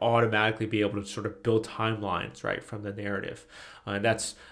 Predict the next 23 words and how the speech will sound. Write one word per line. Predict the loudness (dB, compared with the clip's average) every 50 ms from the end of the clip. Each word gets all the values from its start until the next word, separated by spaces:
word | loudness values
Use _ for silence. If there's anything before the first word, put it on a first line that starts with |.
| -4 -2
a | 0
really | 2 4 6 6 8 8 8
hard | 8 8 8 6 6 6
problem | 4 2 2 4 2 2 -2 -2
and, | -2 -2 -2
and | -4 -6 -6 -6 -6 -4 -4
unsolved. | -4 -4 -4 -4 -2 -2 0 0 -2 -4 -6 -8 -14 -18 -18 -20 -20 -20 -18 -18 -16 -16 -2 4
Um, | 6 6 6 6 4 6 10
what | 12 12 12
are | 12 10
the | 8 8 6
relations | 6 6 6 6 6 6 4 2 0 -2 -4 -6
between | -8 -8 -8 -6 -2 0 0 2 0 0 -2 -2
anatomic | -2 -2 -2 -2 -2 -4 -4 -4 -4 -2 -2
locations | -2 -2 -2 -2 -4 -4 -4 -6 -8 -8 -8
and | -8 -8
findings? | -4 -4 -4 -4 -4 -4 -8 -10 -12 -14 -18 -18 -20 _ _ _ -20 -20 -20 -20 -20 -20 -20 -18 _ -4
Uh, | 0 2 4 4 4
administrative | 4 6 6 6 6 4 2 2 4 4 4 2 -2
coding | -2 0 2 2 2 2 0
and | 2 2
radiology | 4 4 6 4 4 4 4 2 2 0 0
reports. | -2 -4 -4 -6 -10 -10 -10 -12 -14 -14 -14